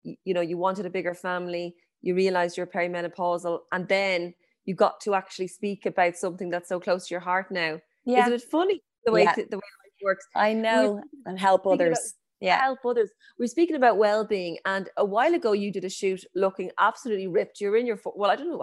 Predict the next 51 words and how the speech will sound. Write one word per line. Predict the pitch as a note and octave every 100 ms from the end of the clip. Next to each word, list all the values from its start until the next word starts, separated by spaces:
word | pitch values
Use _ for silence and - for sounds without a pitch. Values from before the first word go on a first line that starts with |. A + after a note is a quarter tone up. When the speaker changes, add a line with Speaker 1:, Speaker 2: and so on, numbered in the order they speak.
| -
Speaker 1:
how, | -
what, | F#3+ F#3+ -
how | A3 F#3+
old | F#3+
you | G3+
were | E3
at | D#3
the | -
time, | F#3+ E3+ - _ - _ -
but | G#3+
you're | A3
in | - A3+ B3
your | A#3
gorgeous, | A3+ G3+ G3+ G3+ F#3 E3+ -
uh, | F#3 E3+ E3
bikini | F#3+ - G3 G3 E3+ E3+ - _
showing | - G#3+ G3+ F#3+
off | F#3+
your | G3
Speaker 2:
<laughs> | -
Speaker 1:
abs. | C4 E4 - - - -
That, | G3 -
that | D4 E4
was | E4+
inspiring | D4+ C4 - A#3 A3+ G#3 G3
for | F#3+ F#3
me | E3+ C#3+ - _ _ -
because, | G3 A#3 G3+ - -
you | F3+
Speaker 2:
Aw. | D#3+ A3
Speaker 1:
know, | A3+ G#3+ G3 - D3 F4
how | G#4+ A#4+
old | A#4
were | G4+
you |
at | F#4
the |
time | C4+ C#4+ B3 G3+
anyway? | A#3 G3 D3
You | C#3+ F#3+
must | A#3+
have | A3
been, | F3+ F3
like, | D3+ D3+
in | E3+
your | E3
forties. | - F3+ A3 B3+ A#3
Speaker 2:
Yeah, | G#3+ G3+ G3 G3 F#3
late | F#3 F#3 -
forties, | G3+ G3 F3+ D#3+ D#3
definitely. | F#3 F3+ G3+ G3 F#3+ D#3+